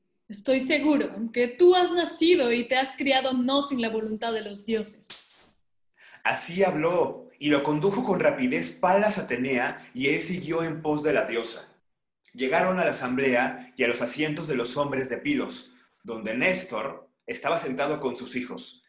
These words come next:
Speaker 2: y en torno a ellos los compañeros asaban la carne y la ensartaban preparando el banquete.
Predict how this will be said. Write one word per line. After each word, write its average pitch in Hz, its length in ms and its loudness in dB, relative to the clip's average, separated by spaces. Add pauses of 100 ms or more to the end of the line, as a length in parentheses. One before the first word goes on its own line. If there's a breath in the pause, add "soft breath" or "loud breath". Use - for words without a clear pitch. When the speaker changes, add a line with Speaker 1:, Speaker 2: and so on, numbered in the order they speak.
(160)
Speaker 2:
y 127 120 2
en 127 120 0
torno 202 320 2
a 180 80 2
ellos 139 320 2
los 151 140 -4
compañeros 120 520 -4
asaban 123 320 -4
la 107 140 -4
carne 147 720 -2
y 110 120 -10
la 110 80 0
ensartaban 131 720 -2
preparando 120 680 -4
el 123 80 -4
banquete. 101 640 -8